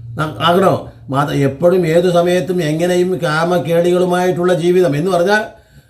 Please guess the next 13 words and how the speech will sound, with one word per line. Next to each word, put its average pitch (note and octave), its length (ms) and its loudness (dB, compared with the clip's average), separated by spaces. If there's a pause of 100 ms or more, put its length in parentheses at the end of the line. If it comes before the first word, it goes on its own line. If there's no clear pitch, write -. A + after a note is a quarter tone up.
(220)
തികഞ്ഞ F3 420 2
ഒരു F3 200 4
വേശ്യാലയമായി F3+ 1000 2
വീടിനെ, F3 400 -2
മഹത്തായ F3 580 0
വീടിനെ E3+ 680 -2 (560)
ഒരു E3 140 0
വേശ്യാലയമായി F3+ 1000 2
മാറ്റിയിരിക്കുന്നു F3 840 0
യഥാർത്ഥത്തിൽ F3 680 0 (460)
ഈ E3+ 100 0
ഹരികുമാറും F3 840 2
ഈ, F3+ 240 2